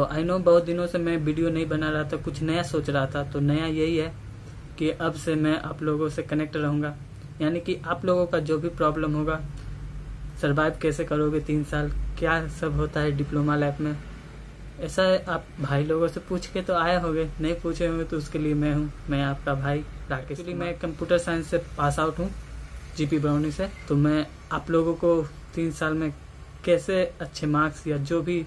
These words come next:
उससे related होंगे, मैं पूरा बताने की कोशिश करूँगा। आप लोगों का जो भी problem होगा वो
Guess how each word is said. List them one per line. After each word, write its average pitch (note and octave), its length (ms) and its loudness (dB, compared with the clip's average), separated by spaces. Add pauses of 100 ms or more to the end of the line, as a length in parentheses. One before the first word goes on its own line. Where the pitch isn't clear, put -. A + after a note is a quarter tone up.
(240)
उससे - 240 0
related D3 480 2
होंगे, D#3 240 0 (160)
मैं C#3+ 140 2 (140)
पूरा D#3+ 220 0
बताने D3 420 0
की C#3+ 120 -8
कोशिश C#3+ 360 -4
करूँगा। D#3 360 -4 (540)
आप E3+ 180 4
लोगों D#3+ 200 4
का D#3 140 -2
जो D#3 180 0
भी F3+ 100 -4
problem C#3+ 440 2
होगा C#3+ 240 0 (800)
वो C#3 260 2